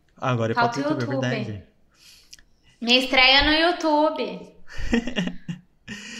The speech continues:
Speaker 1: E agora a gente vai falar de um tema que ela também fala dentro do aperfeiçoamento, né? Que tem tudo a ver com o que tá rolando dentro do congresso.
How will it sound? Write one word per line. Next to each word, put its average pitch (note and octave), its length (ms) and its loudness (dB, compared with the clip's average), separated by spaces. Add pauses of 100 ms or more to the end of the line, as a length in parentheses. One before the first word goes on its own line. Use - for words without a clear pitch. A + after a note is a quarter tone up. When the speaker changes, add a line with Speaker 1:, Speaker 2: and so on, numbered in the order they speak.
(220)
Speaker 1:
E C3 120 0
agora B2+ 260 4
a C3+ 60 0
gente C#3+ 240 -6
vai C#3+ 160 0
falar C#3 240 -4
de C#3 100 -10
um C#3 100 -10
tema C3+ 320 -6
que C3 80 -10
ela C3 120 -2
também C3 480 -2
fala C#3+ 240 -4
dentro C3 200 -8
do B2+ 60 -2
aperfeiçoamento, A#2+ 840 -10
né? B2 200 -8
Que - 120 -18
tem B2 160 -4
tudo D#3 280 -4
a D#3 40 2
ver C3 140 -4
com C3 140 -10
o - 20 -6
que B2+ 60 -12
tá B2+ 80 -2
rolando A#2+ 320 -2
dentro A2+ 240 -6
do A2 100 -10
congresso. G#2+ 640 -4